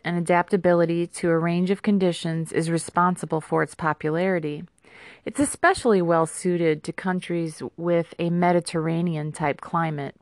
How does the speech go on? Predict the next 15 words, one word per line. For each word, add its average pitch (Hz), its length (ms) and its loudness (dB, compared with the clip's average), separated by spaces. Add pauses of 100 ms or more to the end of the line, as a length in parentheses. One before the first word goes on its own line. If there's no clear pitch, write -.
but 214 120 2
also 226 340 4
grows 165 400 0
well 156 400 2
in 156 160 -6
high 160 300 -2
altitudes 151 640 -6
in 160 120 -6
the 160 60 -8
tropics. - 680 -6 (1200)
It - 160 0
comprises 233 680 2
sixty-five 262 840 0
percent 190 680 -2
of 180 160 -4